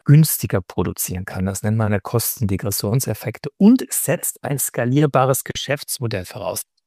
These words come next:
Also wenn ich jetzt zum Beispiel seltene Erden abbaue, dann ist das nicht skalierbar, weil seltene Erden nun mal begrenzt sind, ne? Die gibt's irgendwo im Boden so. Das heißt nochmal, Preis ist Engpass. Die, dieser Preis wirkt enorm auf die Nachfrage. Das nennt man Nachfrageelastizität.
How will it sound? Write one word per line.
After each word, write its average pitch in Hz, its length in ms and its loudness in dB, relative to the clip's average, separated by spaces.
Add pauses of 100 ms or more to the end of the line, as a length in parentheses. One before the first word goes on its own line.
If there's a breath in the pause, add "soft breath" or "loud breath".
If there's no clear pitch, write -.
(120)
Also 135 140 4
wenn 165 100 4
ich 165 60 4
jetzt 160 180 -4
zum 151 100 -4
Beispiel 139 260 -2
seltene 117 580 -2
Erden 139 340 0
abbaue, 110 520 -6 (340 loud breath)
dann 147 220 2
ist - 180 -4
das - 140 -2
nicht 147 140 2
skalierbar, 131 500 2
weil 123 100 4
seltene 117 380 -2
Erden 120 200 2
nun 113 120 4
mal 107 100 0
begrenzt 107 520 -2
sind, 98 220 -8
ne? 131 120 2
Die 202 80 -4
gibt's - 240 -2
irgendwo 127 320 -4
im 110 100 -8
Boden 117 240 0
so. 101 140 -6 (240 loud breath)
Das - 260 -6
heißt 202 180 -2
nochmal, 113 180 -4 (140)
Preis 165 300 2
ist 156 160 2
Engpass. 185 680 0
Die, 170 120 -2
dieser 165 240 0
Preis 156 640 2
wirkt 180 280 2
enorm 139 460 4
auf 151 220 -4
die 156 100 0
Nachfrage. 170 640 -2
Das - 200 -6
nennt 135 120 -4
man 135 140 -4
Nachfrageelastizität. 180 1300 -6